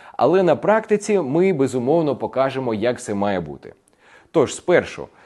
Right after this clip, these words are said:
якщо в нас вже відключен-, е, відкручений регулятор, як, як треба, ми подаємо подачу трошки тут, даємо з цієї сторони і закриваємо.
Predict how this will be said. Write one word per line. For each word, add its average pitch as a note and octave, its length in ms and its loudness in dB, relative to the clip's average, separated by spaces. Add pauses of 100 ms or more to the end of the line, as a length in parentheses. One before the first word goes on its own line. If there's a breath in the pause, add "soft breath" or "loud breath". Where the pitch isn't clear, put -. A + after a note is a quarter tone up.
(240 soft breath)
якщо - 340 0
в D3 40 0
нас D3 200 0
вже A#2+ 320 2
відключен-, A#2+ 680 -2
е, G#2 260 0
відкручений A2+ 580 -4
регулятор, G2+ 600 -2
як, G2 320 -6 (320)
як F#2 220 -8
треба, F#2+ 440 -4 (480)
ми C3 380 -2 (2500 soft breath)
подаємо B2 580 2
подачу G2+ 420 -6
трошки G#2+ 420 -2
тут, G#2+ 380 -8 (1400)
даємо G#2 520 -4
з - 40 -14
цієї F#3 320 -2
сторони F#3 480 -2
і G3+ 120 -2
закриваємо. F2+ 760 -2